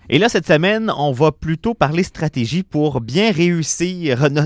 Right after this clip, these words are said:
notre vie avec notre bac brun, hein, <laughs> pour bi-, bien l'apprivoiser. Et on commence par quoi, là, pour partir du bon pied ?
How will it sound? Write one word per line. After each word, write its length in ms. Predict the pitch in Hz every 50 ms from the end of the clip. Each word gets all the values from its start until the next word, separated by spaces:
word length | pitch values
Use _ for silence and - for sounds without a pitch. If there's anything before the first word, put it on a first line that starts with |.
| - -
notre 300 | 143 147 - - 147 151
vie 200 | 135 127 151 - -
avec 300 | 127 127 123 135 - -
notre 260 | 135 135 - - 131
bac 220 | 120 117 120 123 127
brun, 340 | 123 120 123 135 165 202 190
hein, 140 | 170 175
<laughs> 120 | 170 - -
pour 140 | 175 143 127
bi-, 320 | 143 151 - 160 160 131 - - - - -
bien 160 | - 123 180 202
l'apprivoiser. 840 | 196 180 160 - 143 160 147 131 135 135 123 120 117 123 160 220 - - - - -
Et 180 | - 120 135 120
on 80 | 139 147
commence 360 | - 170 160 190 226 - -
par 180 | - 131 -
quoi, 120 | - - 151
là, 60 | 151
pour 140 | 135 110 -
partir 320 | - 127 117 - - 143
du 120 | 127 120 110
bon 180 | 107 101 90
pied ? 220 | - - 90 82